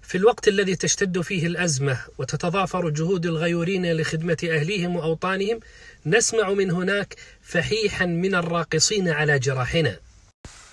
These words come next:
الراقصون على جراحنا هم الذين لا يبادرون إلى التطوع في خدمة أوطانهم عند الأزمة،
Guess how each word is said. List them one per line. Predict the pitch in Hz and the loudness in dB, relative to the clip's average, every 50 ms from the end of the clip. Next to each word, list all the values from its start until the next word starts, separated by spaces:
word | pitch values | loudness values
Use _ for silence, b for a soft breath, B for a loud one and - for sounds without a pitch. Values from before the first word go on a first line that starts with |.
| - - | -4 -2
الراقصون | 165 - 202 196 - - 190 - 247 233 208 | 0 0 2 2 2 2 2 4 4 4 6
على | 190 185 190 190 190 | 6 4 4 4 2
جراحنا | 165 180 190 208 202 190 202 196 190 | 2 2 2 2 2 2 0 0 0
هم | 180 165 208 202 196 | 0 0 0 0 0
الذين | 185 180 190 180 208 190 190 | 0 0 0 0 2 2 2
لا | 185 190 202 | 0 0 0
يبادرون | 214 226 220 202 202 202 190 175 190 190 208 214 196 | 2 0 0 0 0 0 0 0 0 2 2 2 2
إلى | 190 175 180 185 180 | 0 -2 -2 -2 -2
التطوع | 160 - - 175 165 - 202 208 196 185 170 | -4 -4 -4 -4 -2 0 0 0 0 0 -2
في | 156 - - 156 | -2 -4 -4 -2
خدمة | - 220 202 196 190 - - | -2 -2 0 -2 -2 -2 -2
أوطانهم | 185 170 165 165 160 - 190 208 214 202 180 175 170 160 | -2 0 0 0 0 0 0 0 0 0 0 0 0 0
عند | 160 170 165 160 | 0 0 2 0
الأزمة، | 160 151 147 175 165 139 135 123 117 | 0 0 0 -2 -2 -2 -2 -4 -6